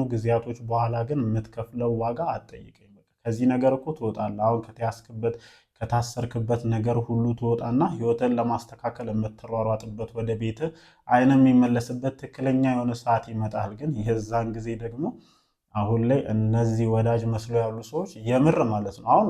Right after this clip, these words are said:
በወዳጅነት መልክ ነው እያጠቁ ያሉት ማለት ነው። የዛኔ የምር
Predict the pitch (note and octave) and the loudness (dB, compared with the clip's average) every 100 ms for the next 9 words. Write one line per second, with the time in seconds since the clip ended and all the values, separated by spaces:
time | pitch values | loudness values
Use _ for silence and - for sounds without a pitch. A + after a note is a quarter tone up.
0 | B2 B2 C#3+ D3 D#3 D#3 D#3+ D#3 C#3+ C#3 | 0 4 6 8 8 8 4 4 2 0
1 | C3+ A#2+ G#2+ F#2+ A2 A2 A2 - A2 G#2+ | 0 -6 -10 -6 -2 -2 -2 -6 -2 -2
2 | G#2+ D3 A#2+ G#2 G2 A2 G#2+ A#2+ A#2 C3 | -2 -8 -14 -18 -20 _ -6 -4 0 2
3 | C#3+ G#3 - - _ C3+ E3 F3+ | 2 -2 -8 -20 _ -4 0 4